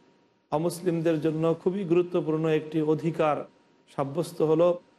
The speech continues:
সেটি হলো তাদের সাথে বীরের আচরণ করতে হবে। আন তাবাররু ইলাইহিম, কোরআনে পাকের শব্দ আন তাবাররু ইলাইহিম।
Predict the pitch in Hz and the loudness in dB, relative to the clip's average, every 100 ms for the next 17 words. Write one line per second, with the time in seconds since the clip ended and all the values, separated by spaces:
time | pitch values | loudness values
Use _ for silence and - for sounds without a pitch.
0 | _ _ _ _ 160 156 170 165 160 147 | _ _ _ _ -4 0 2 2 0 0
1 | 151 - 151 165 147 - 131 185 190 180 | -2 -2 -2 0 -2 -4 0 2 2 2
2 | 185 160 156 165 151 143 135 131 - 127 | 0 -2 -6 -4 -4 -4 -6 -6 -4 -2
3 | 120 123 _ _ _ - 156 165 165 160 | -2 -4 _ _ _ -6 -2 0 0 2
4 | 190 196 190 175 156 165 156 143 147 165 | 2 2 2 4 2 0 0 -4 -4 -4
5 | 165 156 156 143 - - 143 156 151 147 | -2 -4 -4 -4 -6 -8 -2 -2 -2 -2
6 | 147 165 165 156 151 147 139 131 | 0 0 2 0 0 0 0 -4